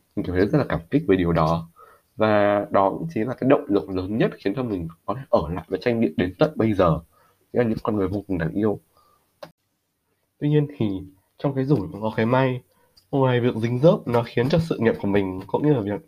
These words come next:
mà mình đã sụp đổ sau khi bị biết mình bị dớp như vậy, thì nó cũng sẽ giúp cho mình khá nhiều và nó cũng là một cái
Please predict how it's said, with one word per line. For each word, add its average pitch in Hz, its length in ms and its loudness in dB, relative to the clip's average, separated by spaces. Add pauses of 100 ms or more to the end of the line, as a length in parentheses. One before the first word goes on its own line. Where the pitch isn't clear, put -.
mà 98 120 -4
mình 98 180 -2
đã 101 80 0
sụp - 200 -2 (140)
đổ 92 280 0
sau - 100 -2
khi 117 240 -2
bị 117 200 -4
biết 151 200 4
mình 104 140 0
bị - 80 -10 (100)
dớp 147 180 4
như 120 120 2
vậy, 123 100 4 (600)
thì 160 160 6
nó 143 140 6
cũng 151 220 -2
sẽ 185 280 6 (120)
giúp 196 280 0
cho 165 60 2
mình 107 400 0
khá 104 200 -6
nhiều 110 480 2
và 98 320 -6 (640)
nó 104 60 -2
cũng 160 140 -2
là 180 120 2
một 90 140 -2
cái - 100 -8